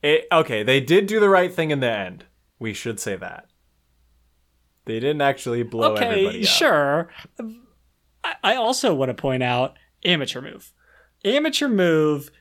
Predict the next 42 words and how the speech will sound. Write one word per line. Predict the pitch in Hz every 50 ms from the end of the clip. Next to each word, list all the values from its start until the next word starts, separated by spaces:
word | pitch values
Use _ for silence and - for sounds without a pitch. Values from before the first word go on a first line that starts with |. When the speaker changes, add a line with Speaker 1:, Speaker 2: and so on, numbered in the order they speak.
| _ _ -
Speaker 2:
to | - - 151
not | 147 147 147 160 165
be | 147 143 139
aware | 139 131 123 131 127 131 127 123 123 120 131 - -
of | - 135 123 117
the, | 123 127 123 120
like, | 117 113 117 117 113 -
gas | - 110 107 107 110 - - 82
lines. | 80 - 62 64 - 196 196 190 - - - - _ _ _ _ _ _ _ _ _ _ _ _ _ _ _ _ _ _ _ _ _ -
What | 220 196
are | 151
you | -
doing? | - - - _ _ -
Speaker 1:
Yeah, | - 95 90 90
this | 95 92 - -
is | 87 -
true. | - - - - _ _ _ _ _ -
This | - 151 143
Speaker 2:
This | 185 185 -
Speaker 1:
is | - -
very | 208 190
Speaker 2:
city | 175 160
Speaker 1:
true. | 143
Speaker 2:
is | 131 123 -
famous | - 147 135 123 113 113 127 - - -
for | - - 127 -
these. | - - 113 120 - - - - - _ _ _ _ _ _ _ _ _ _ _ _ _ - _ - - - -
Speaker 1:
You | - 135 143 165
would | 190 226 196
have | 143 120
noticed | 123 127 139 139 131 120 113 110 - -
as | 110 101 -
soon | - - 120 117 110
as | 104 90 -
you | 92 87
got | 90 101 87 82 - -
there, | - - - - - _ _ _ -
right? | 110 98 95 95 - - - _ _ _ _ _ _ _ _ _ _ _ _ _ _ _ _ _ _ _ _
Yeah. | - - - - - - _ _ _ _ _ _ _ _ _ _ _ _ _ _ _ _ _ _ _ _ _ _ _ _ _
Yeah, | - - _ _
so | - - - 95 -
true. | - - - -